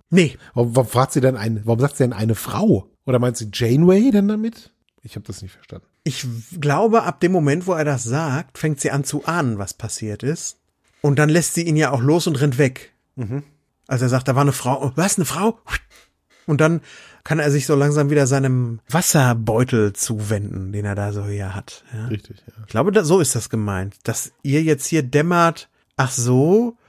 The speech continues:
Speaker 1: dieses Genetron hat vielleicht noch etwas anderes erzeugt.
Speaker 2: Das kann sein, ja. Ich fand's ein bisschen seltsam. Das hätte man vielleicht erklären können noch.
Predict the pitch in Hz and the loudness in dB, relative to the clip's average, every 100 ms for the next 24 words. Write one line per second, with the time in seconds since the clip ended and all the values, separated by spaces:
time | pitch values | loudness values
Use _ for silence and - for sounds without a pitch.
0 | - 120 127 117 127 170 180 - 170 175 | -6 -4 -4 0 4 4 2 0 0 2
1 | 156 160 - - _ _ _ - 147 151 | 2 0 -4 -18 _ _ _ 0 2 2
2 | - 151 127 - - _ _ _ 139 - | 4 2 2 -6 -18 _ _ _ -4 0
3 | 135 143 170 135 110 113 107 - 104 92 | 0 2 4 2 0 -4 -6 -6 -6 -8
4 | 98 - - 120 123 127 113 98 90 92 | -12 -16 -6 -4 -2 -2 -4 -6 -10 -14
5 | 98 107 _ - 185 - 143 - 143 131 | -20 -20 _ -4 0 0 0 -4 -12 -14
6 | 123 120 123 107 95 95 107 113 160 151 | -12 -10 -6 -6 -6 -10 -12 -6 -4 -2
7 | 143 123 123 113 101 104 104 113 98 98 | -4 -6 -8 -12 -10 -10 -10 -10 -12 -12
8 | 101 | -14